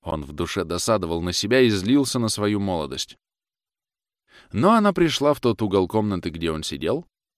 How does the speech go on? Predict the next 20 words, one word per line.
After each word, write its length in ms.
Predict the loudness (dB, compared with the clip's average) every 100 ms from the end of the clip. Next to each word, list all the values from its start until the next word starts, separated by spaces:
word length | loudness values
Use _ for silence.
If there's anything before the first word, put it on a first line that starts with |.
| -2
и 100 | -2
стала 260 | 2 4
его 200 | 4 2
спрашивать, 640 | 0 -2 -2 0 -2 -2 -8 -8
знаком 540 | -2 -2 0 0 2
ли 80 | 2
он 140 | 2
с 80 | 0
кем-нибудь 500 | 0 0 2 0 -2
из 180 | -4 -4
присутствующих, 960 | -4 -4 -4 -6 -10 -12 -12 -14 -18 _ _ _ _
любит 360 | -4 -2 -2 -6
ли 100 | -8
живопись 540 | -6 -6 -4 -4 -6 -8 _ _ _ -4
и 80 |
давно 320 | 0 0 0 -2
ли 120 | -2
учится 420 | -4 -6 -8 -10
в 80 | -8
Париже. 480 | -8 -6 -10 -14